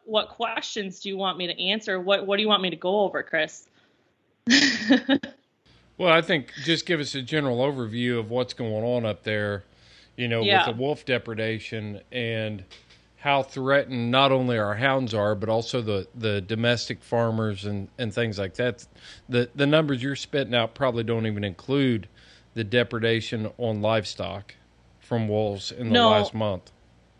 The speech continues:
Speaker 1: No, um, I'm, I'm getting a lot of reports just personally to me about depredations, and not everything is also getting reported, um, to the D N R, and there's reasons for that.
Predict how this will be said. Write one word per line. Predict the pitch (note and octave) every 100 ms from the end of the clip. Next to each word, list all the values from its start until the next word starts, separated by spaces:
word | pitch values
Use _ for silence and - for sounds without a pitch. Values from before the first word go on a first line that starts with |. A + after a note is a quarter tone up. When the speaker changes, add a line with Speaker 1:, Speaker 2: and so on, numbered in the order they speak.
| _ _ _ _
Speaker 1:
No, | A#3 A#3 A3+ A3 G#3+
um, | - G3+ G3 F#3+ -
I'm, | A#3 C4+ D4 -
I'm | A#3 C4+
getting | C#4+ C#4 A#3
a |
lot | G#3 G3+
of | G#3+
reports | G#3 - G#3+ G#3+ G#3+ -
just | G3 G3+ G#3 - - - _ _ _ _ _
personally | - G#3 G#3 - A#3+ A#3+ B3
to | B3 A3
me | G3 G3 A3+ A#3+ -
about | G#3+ A3 A3+
depredations, | A3 A#3+ A#3+ A#3 A3 A#3+ B3 B3 B3
and | - G3+ G3+
not | G3 G3+
everything | G#3 A3 A3 G#3
is | G3+ F3+
also | F3+ F3+ G3+
getting | F#3+ F#3+ F#3+
reported, | F3 - F#3 F3+ F#3+ G3 G3+ - - _ -
um, | F3 E3 E3+
to | - A3+ A3
the | G#3+
D | A3
N | A3
R, | A3 A3+
and | A#3+
there's | D4 -
reasons | A3 G3 F#3 F3+
for | - F3
that. | D#3+ E3+ A3